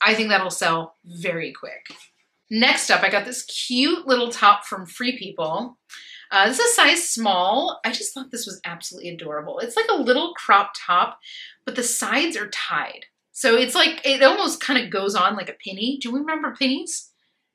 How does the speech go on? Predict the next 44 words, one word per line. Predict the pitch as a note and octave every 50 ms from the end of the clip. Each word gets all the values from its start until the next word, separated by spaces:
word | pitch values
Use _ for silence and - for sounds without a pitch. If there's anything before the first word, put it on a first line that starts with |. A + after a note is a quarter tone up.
| _ _ _ _ _ _ _ _ -
Was | A#3 A3+
that | B3+ C#4 D#4
a | B3
regional | B3 A#3+ A#3+ C#4+ C4 B3+ B3
term | - C4+ A3+ A#3 A#3
for | -
them? | C4+ C#4+ C#4+ C#4 C#4+ C4+ - _ -
Pinnies? | C#4+ C4 C4 C#4+ D#4+ E4 E4 E4 - - - - _ _ -
Like | B3 B3
the | A#3+ A#3
little | A#3 A#3+ B3
things | B3+ C4 B3 A#3
you | A#3+
used | A#3+ -
to | C4+
wear | B3+ B3 A#3
in | A#3 A#3
gym | A#3+ A#3+ A#3+ B3
class? | B3 C#4 C4 C#4+ D4+ D4 - - - - - - - _
So | - C#4+
this | C4+ B3+
goes | - D#4+ E4+ E4+
on | D4+ D4 D4
like | C#4+
a | C4 C4
pinny | - C4 A#3+ A3+ A#3 A#3+ A#3+ -
and | - F#3+ G#3+
side, | - A#3+ A3 - - -
and | A3 A3
ties | G#3+ - C4 A#3+ B3+ C4
on | B3+ A3+
the | A3+
side, | A3+ - G3 F3 F3+ F#3 A3
but | A3
I | C4+
just | E4+ A4 G#4+ -
love | C4+ A#3 G#3+ G#3+ A3 G#3+
the | G#3+ G3+
mixed | G3 G3 G#3+ G#3+ - - - -
fabrics | - G#3 F#3+ F#3+ G3 G3+ G3 G3 G3 G3 - E3+
and | E3+ E3+
the | F#3
mixed | A3 A3 G#3+ - - - -
prints. | - G3 F#3 F#3 G3 G3 G3+ - - -